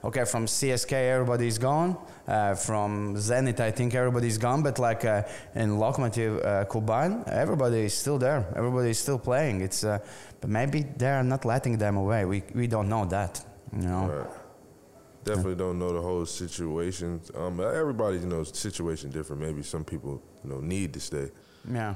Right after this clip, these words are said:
Speaker 2: It's for, you know, financial reasons or something. But everybody's situation different, so I can't really, like, you know, try to think about what they're really thinking about. You know, it's hard. It's hard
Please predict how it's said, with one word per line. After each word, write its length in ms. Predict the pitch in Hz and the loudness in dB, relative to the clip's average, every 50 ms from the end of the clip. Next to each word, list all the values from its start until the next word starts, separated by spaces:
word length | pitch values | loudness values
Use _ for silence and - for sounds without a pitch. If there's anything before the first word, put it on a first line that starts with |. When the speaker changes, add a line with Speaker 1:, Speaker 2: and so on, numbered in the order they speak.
| - - | -8 -10
Speaker 2:
It's 140 | 80 78 76 | -12 -12 -12
for, 400 | - - 85 80 78 76 76 73 | -12 -12 -10 -10 -8 -8 -8 -8
you 40 | 71 | -8
know, 140 | 73 76 73 | -10 -10 -10
financial 480 | - 78 78 76 82 90 82 - 82 | -10 -10 -10 -8 -8 -10 -10 -10 -10
reasons 320 | 76 78 76 73 71 69 71 | -10 -10 -10 -10 -12 -14 -14
or 20 | |
something. 380 | 71 - 82 80 76 73 73 71 | -14 -12 -12 -10 -10 -12 -12 -12
But 200 | 76 76 73 67 | -12 -10 -10 -8
everybody's 480 | 87 104 113 110 98 101 95 92 87 - | -6 -6 -6 -6 -6 -6 -6 -6 -8 -8
situation 500 | - 92 - - 92 90 90 85 85 78 | -10 -12 -10 -8 -8 -6 -6 -8 -10 -10
different, 320 | 76 87 90 - 87 82 | -10 -10 -10 -8 -10 -10
so 120 | - - | -8 -8
I 60 | 82 85 | -8 -8
can't 280 | - - 85 78 73 | -8 -8 -8 -6 -6
really, 240 | 69 73 76 73 78 | -6 -6 -6 -6 -6
like, 240 | 76 76 73 69 - - - - 69 | -6 -8 -8 -10 -12 -16 -20 -18 -14
you 80 | 78 | -12
know, 80 | 76 71 | -12 -12
try 220 | 69 - - 78 | -10 -10 -10 -10
to 140 | 73 67 64 - - - - - - - - - - - - - | -10 -10 -12 -14 -16 -20 -20 -20 -20 -20 -20 -20 -20 -20 -14 -8
think 200 | - 101 95 - | -8 -6 -6 -6
about 240 | 87 85 87 85 85 | -6 -6 -4 -4 -4
what 140 | 85 85 73 | -6 -6 -6
they're 160 | 87 87 85 | -6 -6 -4
really 240 | 82 85 82 80 78 | -4 -4 -6 -6 -6
thinking 300 | - 92 87 82 90 85 | -8 -8 -8 -8 -8 -8
about. 260 | 80 80 76 71 67 | -8 -6 -6 -6 -6
You 100 | 76 73 | -8 -8
know, 140 | 73 73 73 | -8 -8 -8
it's 100 | 73 - | -10 -8
hard. 280 | 90 85 82 78 67 | -8 -8 -6 -6 -6
It's 100 | 76 76 | -8 -8
hard 320 | 92 92 90 82 76 69 | -8 -8 -8 -6 -8 -8